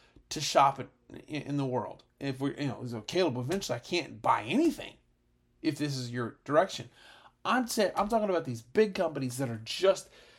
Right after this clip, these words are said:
just massively pushing this stuff out. Like, when it's, when it's this bold and, and, and, and blatant, this is when I say we take a stand.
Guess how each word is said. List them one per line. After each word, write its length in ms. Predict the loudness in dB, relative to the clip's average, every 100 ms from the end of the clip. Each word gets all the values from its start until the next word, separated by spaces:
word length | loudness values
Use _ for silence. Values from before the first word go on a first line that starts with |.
| -20 -20 -20 -20 _ _ _ _ _ -20 -20 0
just 320 | 2 2 0
massively 720 | 0 2 2 2 -2 -2 -2
pushing 440 | -2 -2 -4 -4 -6
this 120 | -6
stuff 320 | -6 -8 -8
out. 360 | -10 -10 -14 -20 _ _ _ _ _ 0
Like, 200 | 0 2
when 160 | 0 2
it's, 260 | 0 -4 -6
when 180 | -2 -2
it's 240 | -4 -8 -8 -8 -8 -2
this 720 | 2 6 6 4 -2 -4 -8 _ _ _ _ _
bold 480 | 2 8 8 6 2
and, 220 | -4 -8 -8
and, 220 | -6 -6 -6
and, 280 | -6 -6 -8
and 220 | -8 -6
blatant, 560 | 0 0 -2 -8 -20 -20 _ _ _ _ _ _ _ -8
this 220 | -6 -4
is 80 | 0
when 180 | 0
I 40 | -2
say 180 | -4 -8
we 100 | -8
take 220 | -12 -12
a 20 |
stand. 240 | -14 -14